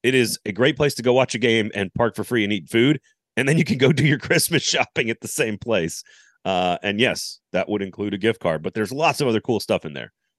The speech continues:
Uh, they got, like, mixes and Bloody Mary mixes and dessert mixes and breakfast mixes and all kinds of other mem-, Dolly Parton stuff everywhere.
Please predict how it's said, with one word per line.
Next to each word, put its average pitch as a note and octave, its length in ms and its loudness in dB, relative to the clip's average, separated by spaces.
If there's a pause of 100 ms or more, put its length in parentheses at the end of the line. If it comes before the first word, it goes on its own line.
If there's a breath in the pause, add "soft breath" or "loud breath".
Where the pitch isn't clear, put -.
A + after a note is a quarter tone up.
(200)
Uh, D#2+ 200 -4
they F2+ 120 -2
got, F#2 300 -2
like, D#2+ 240 -4
mixes A#2 680 2
and F2+ 100 -4
Bloody F2+ 240 -2
Mary C3+ 240 2
mixes G#2+ 540 0
and D#2+ 220 -8 (440)
dessert B2+ 380 0
mixes A#2 340 -2
and F3+ 120 -4
breakfast D3 420 0
mixes A2+ 500 -2
and F2+ 280 -4
all A2 140 0
kinds G2+ 260 -6
of F2 140 -2
other F#2 320 0
mem-, F#2+ 260 -4
Dolly B2+ 240 2
Parton C3 280 0
stuff B2 240 0
everywhere. G#2+ 580 2